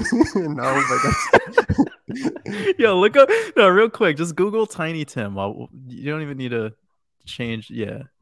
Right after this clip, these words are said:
Speaker 2: Google Tiny
Speaker 1: Maybe
Speaker 2: Tim, bro.
Speaker 1: Tiny, Tiny
Speaker 2: That's,
Speaker 1: Tim.
Speaker 2: that's, like, Tiny Tim with a witch hat on.
Speaker 1: Tiny Tim. That does look like Tiny Tim.
Speaker 2: Doesn't it, dude?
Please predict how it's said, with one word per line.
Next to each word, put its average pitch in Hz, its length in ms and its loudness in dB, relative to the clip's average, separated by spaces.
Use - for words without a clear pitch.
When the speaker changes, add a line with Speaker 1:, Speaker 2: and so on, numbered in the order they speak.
Speaker 2:
Google 139 280 -6
Tiny 123 220 -8
Speaker 1:
Maybe 107 160 -10
Speaker 2:
Tim, 107 220 -12
bro. - 220 -12
Speaker 1:
Tiny, 110 320 -20
Tiny 120 160 -16
Speaker 2:
That's, 135 260 -2
Speaker 1:
Tim. - 180 -20
Speaker 2:
that's, 135 280 -2
like, 170 220 -2
Tiny 147 320 -6
Tim 107 400 -8
with 120 180 -4
a 107 60 -2
witch 113 260 -2
hat 98 180 -4
on. 110 220 -12
Speaker 1:
Tiny 107 320 -20
Tim. 101 340 -20
That 147 160 -2
does 233 200 0
look 135 160 -2
like 107 180 -10
Tiny 113 320 -8
Tim. 113 480 -12
Speaker 2:
Doesn't 156 460 -8
it, 196 120 -8
dude? 214 380 -6